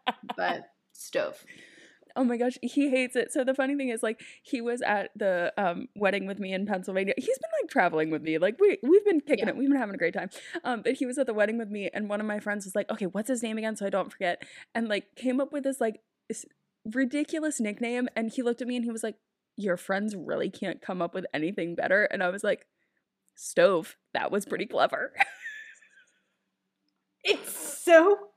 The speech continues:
Speaker 2: good.
Speaker 1: <laughs>
Speaker 2: Okay. I'm glad to know he hates it, though. <laughs>
Speaker 1: Oh my gosh, yeah, he just doesn't think, I'm like, "That, that was stretching to come up with Stove." I was like, "That was clever compared to some other ones."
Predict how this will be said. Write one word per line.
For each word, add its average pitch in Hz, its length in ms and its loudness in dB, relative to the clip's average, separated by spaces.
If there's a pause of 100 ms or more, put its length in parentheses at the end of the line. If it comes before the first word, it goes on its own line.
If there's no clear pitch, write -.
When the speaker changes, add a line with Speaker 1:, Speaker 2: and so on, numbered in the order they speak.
Speaker 2:
good. 285 600 4
Speaker 1:
<laughs> 220 60 2 (1800)
Speaker 2:
Okay. 330 400 -8 (1500)
I'm 254 120 0
glad 208 200 2
to 269 100 -4
know 339 160 2
he 294 140 0
hates 190 320 -8
it, - 140 -10
though. - 260 -8 (160)
<laughs> 254 520 -4 (200)
Speaker 1:
Oh 311 120 6
my 247 180 2
gosh, 220 340 -2
yeah, 277 120 2
he 370 160 4
just 453 180 6
doesn't 453 240 2
think, - 160 0
I'm 311 100 0
like, 453 220 -4 (100)
"That, 320 280 -4 (140)
that 392 220 0
was 640 140 -4
stretching 233 600 -2
to 185 60 -8
come 208 240 -4
up 170 100 -6
with 170 120 -2
Stove." - 360 0
I - 80 -2
was 220 120 -6
like, 220 120 -2
"That 294 180 -4
was 320 120 -4
clever 226 360 0
compared 233 340 -6
to 294 80 -8
some 240 180 -6
other 226 260 -2
ones." - 460 -8